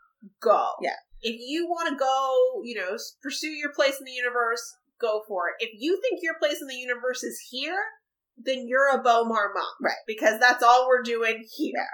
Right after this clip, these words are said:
Speaker 2: Yeah.
Speaker 1: <laughs> Like,
Speaker 2: Yeah. I think that's
Speaker 1: so
Speaker 2: right. Yeah. And I think that fits in really well with the sort of, like, you know, eons eternalness of the characters that we sort of meet,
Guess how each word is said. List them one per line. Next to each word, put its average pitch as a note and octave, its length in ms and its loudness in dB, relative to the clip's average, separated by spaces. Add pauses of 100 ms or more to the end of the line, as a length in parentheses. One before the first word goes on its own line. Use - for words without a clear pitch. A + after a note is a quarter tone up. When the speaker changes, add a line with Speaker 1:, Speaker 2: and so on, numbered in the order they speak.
Speaker 2:
Yeah. F#4 80 4
Speaker 1:
<laughs> B3 420 8
Like, A#3 140 -8
Speaker 2:
Yeah. - 280 -6 (220)
I C#4+ 120 6
think A4+ 200 0
that's C4+ 220 6
Speaker 1:
so F3 60 2
Speaker 2:
right. D#3+ 280 2
Yeah. F3+ 340 6
And B3+ 160 8
I A#3+ 140 8
think D#4+ 160 -2
that A3+ 140 6
fits G#3 180 -8
in F#3 120 -4
really E3+ 180 -4
well E3 160 0
with D#3+ 100 -8
the D#3+ 120 -10
sort D#3 160 -10
of, D3 80 -10
like, D3+ 180 -6 (1600)
you E3 80 -14
know, - 240 -10 (160)
eons E3+ 800 4
eternalness D#3 800 -4
of C#3+ 80 -10
the E3+ 160 -4
characters D3 560 -4
that B2+ 120 0
we D3 260 -10
sort B2+ 140 -4
of C3 300 -2
meet, C#3+ 440 -12